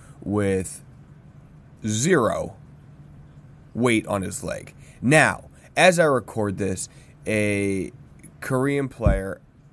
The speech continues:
okay, someone stepped on the back of his heel. And now I'm trying to watch and break this down in real time. He's holding, he has a mask on, kind of like Phantom of the Opera,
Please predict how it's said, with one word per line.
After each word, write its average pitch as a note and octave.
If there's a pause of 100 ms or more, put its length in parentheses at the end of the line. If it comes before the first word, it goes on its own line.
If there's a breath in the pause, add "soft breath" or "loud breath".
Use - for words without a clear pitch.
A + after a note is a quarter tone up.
okay, F2+
someone D#3+
stepped -
on A2
the G2
back G2
of G2+
his E2
heel. A2+ (2000)
And A2
now G2+
I'm G2
trying D3+
to C#3
watch A2
and F#2+
break G2+
this F#2
down F#2
in F#2
real F#2+
time. -
He's G2+
holding, G2 (360 loud breath)
he A#2+
has D3+
a A3+
mask G#2+
on, - (880)
kind F#3
of E3+
like C3+
Phantom A#2+
of G2
the G2
Opera, F#2